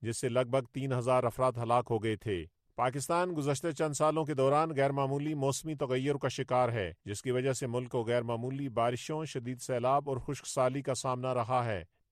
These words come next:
مشاہد اللہ خان نے کہا کہ موسمیاتی تبدیلیوں کے تدارک کے لیے امیر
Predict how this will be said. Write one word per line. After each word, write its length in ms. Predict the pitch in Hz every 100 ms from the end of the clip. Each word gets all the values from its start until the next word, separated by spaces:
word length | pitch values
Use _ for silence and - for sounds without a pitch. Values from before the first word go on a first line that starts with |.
| -
مشاہد 340 | 113 135 131
اللہ 160 | 135 135 127
خان 200 | 143 147
نے 80 | 135
کہا 240 | 127 147
کہ 100 | 151
موسمیاتی 680 | 135 127 131 127 127 131 143
تبدیلیوں 540 | 139 127 110 127 139 139
کے 140 | 143
تدارک 500 | 131 117 123 135 139
کے 80 | 147
لیے 240 | 123 131 131
امیر 300 | 120 131